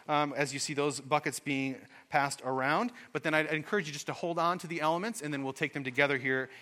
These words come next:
in just a little bit. But before we get to all that,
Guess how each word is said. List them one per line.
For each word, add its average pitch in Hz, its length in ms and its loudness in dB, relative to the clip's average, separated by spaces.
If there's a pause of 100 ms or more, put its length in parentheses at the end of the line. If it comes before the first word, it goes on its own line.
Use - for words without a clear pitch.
(120)
in 127 220 -2
just 123 220 -8
a 127 40 -4
little 123 180 -2
bit. 120 260 -2 (760)
But 160 100 0
before 170 240 2
we 151 240 4
get 151 200 0
to 165 80 -8
all 139 180 0
that, 165 360 4